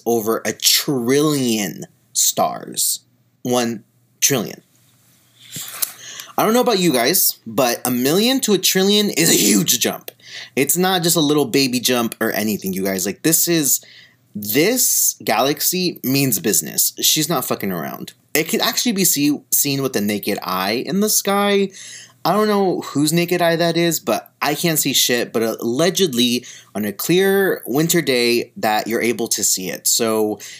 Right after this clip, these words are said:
if you happen to be in a place that isn't affected by light pollution,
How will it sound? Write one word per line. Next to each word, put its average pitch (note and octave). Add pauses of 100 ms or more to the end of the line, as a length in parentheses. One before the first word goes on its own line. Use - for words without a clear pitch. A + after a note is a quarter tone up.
(120)
if B2+
you G3
happen E3+
to D3
be A#2+ (420)
in C3
a B2+
place A#2
that G#2
isn't A2
affected G#2+
by F#2+
light C#3
pollution, C3